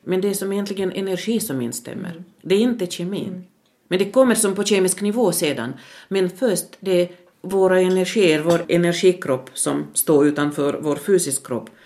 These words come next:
Speaker 1: Den står utanför tjugo centimeter. Den, det som rörs med varandra när vi går bland människor. Och vår hjärna tar emot vibrationer mellan sju och tjugo hertz.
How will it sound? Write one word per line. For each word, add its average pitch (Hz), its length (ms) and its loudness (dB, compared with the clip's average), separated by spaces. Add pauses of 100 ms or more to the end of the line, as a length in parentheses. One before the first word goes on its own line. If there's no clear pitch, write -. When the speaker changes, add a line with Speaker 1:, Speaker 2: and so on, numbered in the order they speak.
(340)
Speaker 1:
Den 180 200 -2
står 165 260 2
utanför 165 540 0
tjugo 180 260 2
centimeter. 165 680 -4 (120)
Den, 214 360 4 (100)
det 226 240 4
som 190 260 0
rörs 196 400 2 (400)
med 175 180 0
varandra 165 440 0
när 156 200 -6
vi 165 100 -4
går 180 220 -2
bland 143 240 -6
människor. - 360 -10 (320)
Och 170 220 2
vår 170 200 6
hjärna 170 380 4
tar 170 160 0
emot 170 280 0
vibrationer 165 580 -4
mellan 165 460 -4 (300)
sju 175 300 -2
och 170 180 -2
tjugo 165 280 -6
hertz. 165 420 -10